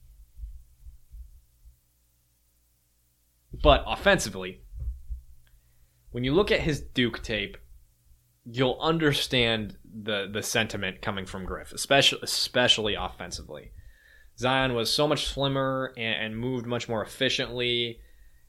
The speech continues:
He didn't have that injury like he had this season with his knee,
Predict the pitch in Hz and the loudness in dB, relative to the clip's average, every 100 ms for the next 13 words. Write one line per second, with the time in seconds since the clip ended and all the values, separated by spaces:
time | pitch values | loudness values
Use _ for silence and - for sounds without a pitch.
0 | - _ _ _ _ _ - 117 110 127 | -20 _ _ _ _ _ -6 -4 2 2
1 | 131 117 127 123 120 113 113 117 123 117 | 2 0 4 4 4 4 2 2 -2 0
2 | 120 123 113 110 110 113 110 113 - 120 | 4 4 4 0 0 0 0 -2 -2 -2
3 | 113 117 107 104 107 113 113 113 117 | -2 -4 -6 -6 -6 -4 -2 -2 -4